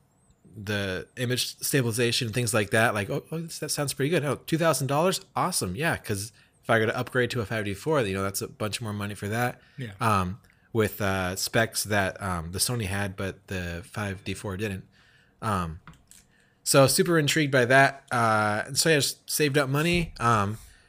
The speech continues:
Speaker 1: and, uh, hearing that I could, um, get an adapter and still use all my Canon glass with it was, uh, super nice too.
Speaker 2: Yeah.
Speaker 1: So that's what I did at first. I just bought the body, uh,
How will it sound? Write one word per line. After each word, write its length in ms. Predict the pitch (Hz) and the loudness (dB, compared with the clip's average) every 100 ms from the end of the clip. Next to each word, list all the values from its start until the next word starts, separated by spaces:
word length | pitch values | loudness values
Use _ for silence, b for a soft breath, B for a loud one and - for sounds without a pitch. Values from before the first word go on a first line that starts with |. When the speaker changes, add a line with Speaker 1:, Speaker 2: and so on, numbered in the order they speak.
| b _ _ | b _ _
Speaker 1:
and, 340 | 117 113 107 107 | -2 -2 0 2
uh, 520 | 104 98 95 90 87 - _ _ _ _ | 4 4 2 0 -4 -10 _ _ _ _
hearing 320 | 131 127 120 | 6 6 6
that 160 | 117 113 | 4 4
I 80 | |
could, 240 | 110 123 110 | 2 2 4
um, 380 | 104 90 87 98 _ _ _ | 4 2 -2 -8 _ _ _
get 120 | 120 | 0
an 80 | 110 | 0
adapter 480 | 101 123 117 - 120 | 2 2 2 4 2
and 100 | 107 | 2
still 180 | - 120 | 0 0
use 160 | 117 | 2
all 60 | 107 | 0
my 120 | 101 | -2
Canon 260 | 95 131 127 | 0 0 0
glass 280 | 127 127 143 | 0 0 -2
with 160 | 135 | -2
it 280 | 135 131 - | 0 -2 -4
was, 420 | 110 107 101 - | -4 -2 -2 -4
uh, 180 | 113 101 | -2 -4
super 240 | - 123 | -4 -4
nice 240 | 110 107 - | -2 -2 -2
too. 280 | 135 123 123 | 2 2 0
Speaker 2:
Yeah. 80 | 113 B B - | -8 B B 0
Speaker 1:
So 100 | 156 | 4
that's 140 | 143 | 6
what 80 | 147 | 6
I 60 | 127 | 4
did 160 | 127 | 4
at 80 | 117 | 4
first. 340 | - 127 123 123 | 6 6 6 4
I 100 | 110 | 2
just 180 | 95 | 2
bought 180 | 117 101 | 0 0
the 60 | 104 | 0
body, 480 | 113 117 113 113 - | 4 6 6 2 0
uh, 340 | 107 95 | 0 0